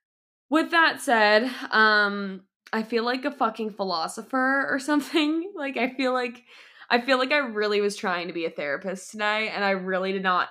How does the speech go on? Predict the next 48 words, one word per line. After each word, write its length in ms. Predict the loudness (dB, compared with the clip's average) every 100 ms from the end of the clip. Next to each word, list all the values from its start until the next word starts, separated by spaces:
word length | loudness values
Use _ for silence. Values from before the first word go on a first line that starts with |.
| -2
I 60 | -2
really 440 | -2 -4 -4 -4
did 140 | -6
not 240 | -4 -4 -6
intend 380 | -6 -6 -6 -6
to. 360 | -4 -2 -2
I 220 | 2 2 2
just, 340 | -4 -6 -8
this 200 | -8 -4
is, 180 | -6 -2
like, 220 | -4 -4
truly, 340 | -6 -6 -4 -6
like, 140 | -6
these 220 | -4 -4
are 40 | 0
the 60 |
monologues 560 | 2 2 2 0 -2 -4
that 100 | -8
I 80 | -4
have 160 | -6 -6
within 180 | -8 -8
my 120 | -10
head, 220 | -10 -12
you 80 | -8
guys. 380 | -2 -2 -2 -6 -2
I'm 180 | -2 -2
just 240 | -6 -6
verbalizing 640 | -6 -6 -6 -6 -6 -6 -6
them 200 | -6 -6
for 100 | -6
you. 300 | -4 -6 -6 _ _ _ _ _ 4
Whether 260 | 4 6
you 180 | 2 2
like 220 | 2 2
it 80 | 2
or 80 | 2
not, 240 | 4 6
I 100 | 4
don't 260 | 4 2 2
really 260 | 2 2 2
know. 340 | 2 2 2
I 80 | 2
hope 180 | 0 -2
that 160 | -10
you 80 | -4
guys 240 | -2 -2
enjoyed 380 | -4 -4 -2 0
it. 240 | 0 -2